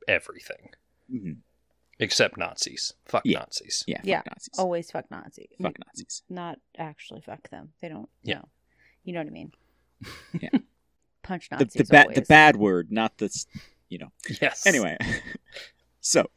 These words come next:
Speaker 2: uh, that happened. Uh, you also went and discovered the weather patterns were getting a little bit strange after defeating Iron Flag for some mysterious
Speaker 1: Mm-hmm.
Speaker 2: reason.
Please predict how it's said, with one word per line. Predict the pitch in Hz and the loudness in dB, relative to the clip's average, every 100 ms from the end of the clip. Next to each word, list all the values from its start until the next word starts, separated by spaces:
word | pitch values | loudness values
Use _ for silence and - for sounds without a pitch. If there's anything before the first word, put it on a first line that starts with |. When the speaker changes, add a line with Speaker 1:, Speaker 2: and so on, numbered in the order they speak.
| - | 0
Speaker 2:
uh, | 131 123 120 | 4 4 2
that | 113 143 | 4 4
happened. | 120 123 147 - | 6 0 0 -6
Uh, | 113 110 | -6 -4
you | 110 120 | -4 0
also | 135 - 131 123 | 0 2 2 2
went | 113 123 - - - _ _ _ _ _ _ - | 0 -2 -2 -8 -10 _ _ _ _ _ _ -8
and | 113 113 104 - | -6 -6 -8 -14
discovered | - - - - 196 104 98 123 147 156 - | -8 -6 -6 0 0 2 2 0 -6 -10 -10
the | 110 135 | -4 0
weather | 123 156 104 | 2 4 4
patterns | 98 95 - 127 147 - | 2 2 0 -2 -4 -2
were | 117 | 0
getting | - - 135 | 0 -2 -2
a | 120 | -4
little | 120 156 226 | -6 -6 -6
bit | 180 139 | -2 -2
strange | - - - 104 110 85 76 73 - | -4 -8 0 2 2 0 -6 -10 -4
after | 87 - 127 | -2 -2 -6
defeating | - - 104 - 123 | -6 -4 -4 -2 -2
Iron | - 71 120 110 | -2 -2 -2 -6
Flag | - 78 95 87 58 - | -6 -2 0 0 -2 -8
for | - - | -10 -6
some | 107 123 | -4 -4
mysterious | 123 - 85 92 107 101 | -4 -2 -4 -2 -2 -4
Speaker 1:
Mm-hmm. | 87 | 0
Speaker 2:
reason. | 135 101 80 | 0 0 -4